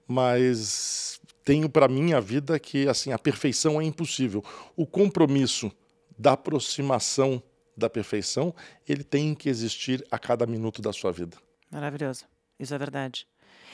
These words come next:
Speaker 2: E eu queria só explorar, juro, mais um pontinho
Speaker 1: Vamos lá,
Speaker 2: antes de eu
Speaker 1: vamos
Speaker 2: chegar
Speaker 1: lá,
Speaker 2: no
Speaker 1: vamos lá.
Speaker 2: Brasil. É vaidade. A tua profissão, todas têm, mas a sua, como tem uma coisa que é o que você executa com as suas mãos, apesar de, obviamente,
Speaker 1: Sim.
Speaker 2: ter um trabalho de equipe, tem o fornecedor, tem o cliente que tem que querer consumir,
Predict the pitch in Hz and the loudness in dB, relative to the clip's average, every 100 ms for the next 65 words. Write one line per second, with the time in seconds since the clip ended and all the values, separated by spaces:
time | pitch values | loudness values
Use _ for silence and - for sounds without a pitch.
0 | - 170 202 214 208 220 - 262 269 220 | -8 2 4 4 2 2 2 0 0 0
1 | 208 262 175 - 202 190 196 247 277 - | 0 0 -4 -2 0 2 4 4 2 0
2 | 240 180 170 175 - 175 180 - 208 196 | 4 6 8 8 8 8 8 10 8 8
3 | - 147 165 - 165 - 170 - 151 202 | 4 4 2 2 0 0 -4 -4 -2 2
4 | 208 170 156 214 196 175 160 143 131 131 | 0 2 4 4 4 4 4 2 -4 -6
5 | _ _ - - - - - 185 - 277 | _ _ -20 -20 -20 -8 -2 2 4 6
6 | 247 - - 208 202 170 147 - 311 302 | 4 2 2 4 4 2 0 2 4 4
7 | - 165 131 131 - 180 190 180 - - | 2 0 -2 -8 -2 2 2 2 2 2
8 | 254 208 151 131 - - - 247 277 - | 2 4 2 0 -10 -8 2 4 4 4
9 | 226 208 185 - 190 175 170 160 - - | 4 4 0 2 2 4 2 2 -2 -6
10 | - 170 - 214 175 185 - 269 214 220 | 0 0 0 -2 0 2 4 4 4 2
11 | - 170 156 - 151 - 190 185 156 175 | 0 -4 -4 -4 -4 -2 0 2 2 0
12 | 156 139 - 147 156 165 160 160 107 170 | 0 -2 -2 0 0 0 0 2 0 0
13 | 156 147 151 160 143 - 175 180 165 170 | -4 -2 -2 -2 -4 -6 -6 -4 -4 -4
14 | 165 - 165 165 - 160 175 180 170 175 | -2 -2 -2 0 0 0 4 4 4 -2
15 | 170 - 190 175 208 - - 175 - 180 | -2 -2 0 0 0 -4 -8 -12 -8 -6
16 | 160 170 165 165 175 | -6 -6 -6 -2 0